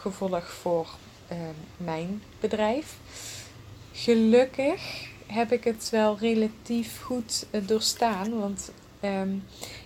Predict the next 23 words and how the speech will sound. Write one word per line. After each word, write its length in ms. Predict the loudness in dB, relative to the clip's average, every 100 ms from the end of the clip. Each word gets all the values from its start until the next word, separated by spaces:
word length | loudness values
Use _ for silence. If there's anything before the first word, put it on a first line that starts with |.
| 2
ja, 140 | 4
ik 160 | 4 2
heb 160 | 2
me 120 | 2
inge-, 440 | 2 2 2 0 0 -4
ik 160 | -2
heb 120 | 0
me 100 | 2
echt 200 | 2 2
ingezet 640 | 0 0 0 0 0 0 0
destijds 640 | 0 0 0 0 0 0 -2 0
op, 200 | -2 -2 -14 -8
ehm, 400 | -6 -4 -6 -8 -10 -14 -16 -20 -20 -20 -20 -20 -12
het 260 | -4 -4 -2
online 540 | -2 2 4 6 4 2 -4 -14 -20 -20 -20 -20 -20 -20 -20 -20 -20 -20 -20 -20 -20 -20 -20 -20 -20 0
aanbieden 640 | 2 2 0 0 0 0 -2
voor 460 | -2 4 4 4 0
klanten. 540 | 2 2 2 -2 -4
Dus, 320 | -2 0 -2 -2
eh, 200 | -2 -2 -4
klanten 460 | 0 0 0 -4 -2
die 160 | 0
nu 360 | 2 4 4